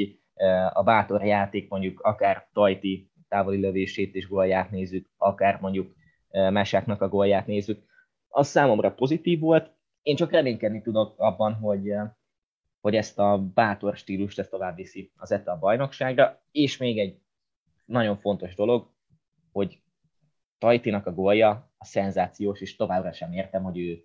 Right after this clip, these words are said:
hogy ő furcsa ezt mondani, de mit keres egyáltalán a, az N B egy-ben,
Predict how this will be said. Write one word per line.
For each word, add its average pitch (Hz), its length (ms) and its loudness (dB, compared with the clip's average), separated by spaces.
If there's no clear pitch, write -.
hogy 90 140 -8
ő 85 320 -6
furcsa 127 300 0
ezt 113 120 4
mondani, 110 260 -2
de 113 100 2
mit 139 200 2
keres 95 320 -2
egyáltalán 87 560 -4
a, 85 200 -10
az 90 140 -14
N 90 160 -6
B 92 40 -10
egy-ben, 120 600 0